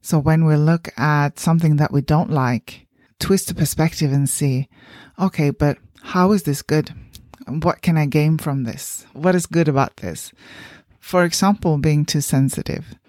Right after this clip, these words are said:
What is the positives about this? And we talked a lot about this. But also, if,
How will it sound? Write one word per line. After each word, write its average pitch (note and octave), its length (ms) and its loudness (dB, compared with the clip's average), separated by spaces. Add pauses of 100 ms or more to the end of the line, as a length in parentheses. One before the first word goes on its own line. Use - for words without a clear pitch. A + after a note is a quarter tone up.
(160)
What E3+ 320 2
is E3 120 0
the C#3+ 100 -4
positives C3+ 600 -6
about - 280 -8
this? - 220 -12
And C#3 100 -2
we C#3 60 0
talked C#3+ 280 -6
a C#3 80 0
lot C3+ 220 2
about A#2+ 280 -4
this. - 280 -10 (460)
But D#3 140 -4
also, D#3 540 2
if, C3+ 280 -2